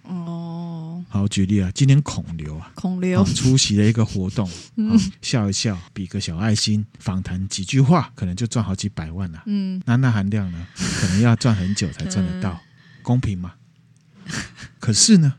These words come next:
Speaker 2: 天道呢，大自然的规则是公平的。
Speaker 1: 嗯。
Speaker 2: 好，举例，今天一阵风吹过来，有钱人啊，帅哥啊，大奶正妹啊，觉得很凉啊，那我们会不会觉得很凉？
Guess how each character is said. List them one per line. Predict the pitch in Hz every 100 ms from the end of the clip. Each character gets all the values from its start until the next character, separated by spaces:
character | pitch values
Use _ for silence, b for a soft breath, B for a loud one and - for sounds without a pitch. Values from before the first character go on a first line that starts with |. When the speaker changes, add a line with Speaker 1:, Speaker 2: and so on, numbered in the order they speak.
| _
Speaker 2:
天 | - 139 123 127
道 | 127 110 87
呢， | 82 87 _
大 | 139 120
自 | 120
然 | 104 85
的 | 85
规 | - 95
则 | - 80
是 | -
公 | - 85 -
平 | - -
的。 | - - _ 233
Speaker 1:
嗯。 | 208 196 190
Speaker 2:
好， | 185 107
举 | - 80
例， | 95 82
今 | 143
天 | 151 156
一 |
阵 | 117 143 120
风 | 117 117
吹 | - 104
过 | 107 87
来， | 71 - -
有 | 131 117
钱 | 127 127
人 | 131 104
啊， | 110 90 -
帅 | - 139
哥 | 120 127 123
啊， | 117 95
大 | - 135
奶 | 110 104
正 | 135 127
妹 | 120
啊， | 120 101
觉 | 123
得 | 123
很 | 117 98
凉 | 92 85
啊， | 87 -
那 | 135
我 | 120 101
们 | 104
会 | 120
不 | 113
会 | 113
觉 | 95
得 | -
很 | 85
凉？ | 73